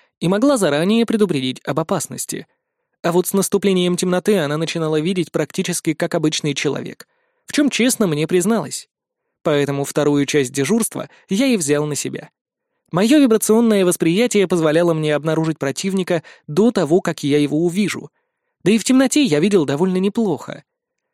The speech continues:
Тем более скоро должна была выше подняться луна, и тогда пространство рядом с нами станет хотя бы более просматриваемым. Вскоре Ламия уснула,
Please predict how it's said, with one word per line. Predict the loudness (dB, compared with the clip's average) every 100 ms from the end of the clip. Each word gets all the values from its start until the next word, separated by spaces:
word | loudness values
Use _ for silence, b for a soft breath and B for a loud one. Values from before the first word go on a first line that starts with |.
| _
Тем | 2 4
более | 6 6 6
скоро | 2 2 2 4
должна | 2 2 0
была | 2 2
выше | 2 -2 -2
подняться | -4 -4 -6 -4
луна, | 0 0 0 -4 _ _ _ _
и | 0
тогда | 0 2 0
пространство | 0 -4 -2 -4 -2 0
рядом | 0 0
с | -4
нами | -4 -2
станет | -4 -2 -4 -2
хотя | -4 -2 0
бы | 0 -2 b b
более | 2 2 4 2
просматриваемым. | 0 -4 -4 -4 -4 -6 -6 -10 -16 -20 _ _ _ _ _ _ _ _
Вскоре | 0 2 4
Ламия | 4 4 2 2
уснула, | 0 -2 -6 -10 -12 -16